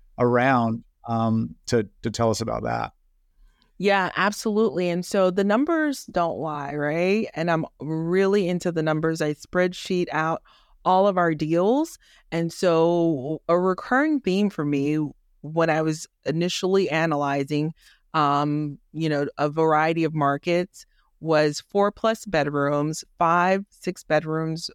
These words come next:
Speaker 2: were really, uh, the properties that were making the, the greatest amount of revenue. And I wanted to identify which markets would fall within our budget. And so for us, um, being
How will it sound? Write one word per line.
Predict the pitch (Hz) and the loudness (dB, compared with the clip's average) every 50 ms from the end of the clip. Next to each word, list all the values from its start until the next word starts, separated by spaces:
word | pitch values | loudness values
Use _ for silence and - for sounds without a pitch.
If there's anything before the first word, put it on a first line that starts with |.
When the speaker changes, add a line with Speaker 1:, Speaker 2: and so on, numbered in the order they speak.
| _ | _
Speaker 2:
were | - 143 151 151 147 147 143 139 139 143 143 | -12 -6 -4 -2 0 0 0 0 -2 -2 -4
really, | 147 147 147 156 160 170 190 214 220 220 214 208 185 165 151 131 135 135 139 139 - _ _ _ _ _ _ - | -6 -8 -10 -10 -8 -4 0 2 2 4 4 2 2 0 0 -2 -2 -4 -6 -8 -10 _ _ _ _ _ _ -4
uh, | 156 147 139 139 143 143 135 127 135 156 - | 0 0 0 2 0 0 0 -2 -4 -6 -6
the | 160 151 151 156 | -4 -2 -2 -2
properties | - - 175 165 - 175 170 175 170 - | -2 0 0 0 0 0 0 -2 0 0
that | - - 92 107 | 2 0 2 2
were | 156 156 151 147 | 2 2 2 2
making | 156 156 151 156 170 170 170 165 | 2 0 0 0 0 -2 -2 0
the, | 156 156 147 143 139 131 123 - - | 0 0 0 0 0 -2 -2 -2 -2
the | 160 147 | -4 -2
greatest | - 151 151 156 165 170 - | 0 -2 -2 -2 -4 -6 -6
amount | 170 156 156 156 | -6 -4 -4 -4
of | 147 151 | -2 -2
revenue. | 151 147 147 139 151 202 247 302 339 - _ _ _ _ _ _ _ _ _ - | -2 -2 -2 -2 -2 0 0 -2 -2 -6 _ _ _ _ _ _ _ _ _ -2
And | 170 175 170 165 165 170 170 165 165 147 120 113 127 - _ _ _ _ _ - | 0 2 2 2 0 0 0 0 -2 -2 -4 -6 -10 -16 _ _ _ _ _ -4
I | 131 170 170 165 165 165 165 165 | 0 0 2 2 2 2 2 2
wanted | 170 170 160 170 | 0 0 0 0
to | 165 156 | 0 0
identify | 160 160 170 165 165 - 165 156 | 0 0 -2 -4 -2 -2 -2 0
which | 151 165 160 - - 165 | 0 -2 -4 -4 -6 -4
markets | 160 165 180 208 214 - 175 156 165 170 - - - _ _ _ _ _ _ _ | -2 0 0 -2 -2 -2 -2 -2 -2 -2 -6 -12 -20 _ _ _ _ _ _ _
would | - 147 156 165 160 170 - | -14 -4 0 0 0 0 0
fall | - - 147 147 147 147 147 | 0 2 2 4 4 4 2
within | 160 156 - 147 147 147 | 0 0 -2 -2 -4 -2
our | 147 147 135 | -2 -2 -2
budget. | 143 165 156 151 147 - 139 131 131 123 - - | 0 0 -2 -2 -2 -4 -6 -6 -6 -6 -8 -8
And | 127 131 143 - | -6 -6 -6 -4
so | - 160 143 139 147 147 151 151 147 - - - - | -2 -2 0 0 0 0 -2 -2 -4 -6 -10 -8 -4
for | - 156 - - | -4 -2 -2 0
us, | - 196 196 190 175 170 175 175 - _ _ _ _ _ _ _ _ - | 2 2 2 2 2 0 0 -2 -6 _ _ _ _ _ _ _ _ -2
um, | 139 139 143 143 147 151 151 151 | 0 0 0 0 -2 -4 -4 -4
being | 160 180 185 190 202 214 220 226 220 196 | -2 0 0 2 2 2 2 0 0 -2